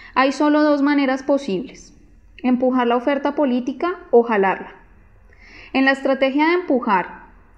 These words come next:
abre paréntesis, push en inglés, cierre paréntesis, están incluidas las acciones necesarias para que los canales de distribución, abre paréntesis, prensa,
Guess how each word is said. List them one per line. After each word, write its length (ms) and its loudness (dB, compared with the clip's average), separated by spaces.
abre 260 2
paréntesis, 800 -4
push 360 2
en 140 -4
inglés, 600 -2
cierre 400 -2
paréntesis, 760 -6
están 320 2
incluidas 580 2
las 180 0
acciones 460 -4
necesarias 720 -2
para 300 0
que 100 -2
los 180 -2
canales 480 0
de 100 0
distribución, 960 -2
abre 280 0
paréntesis, 760 -4
prensa, 520 -2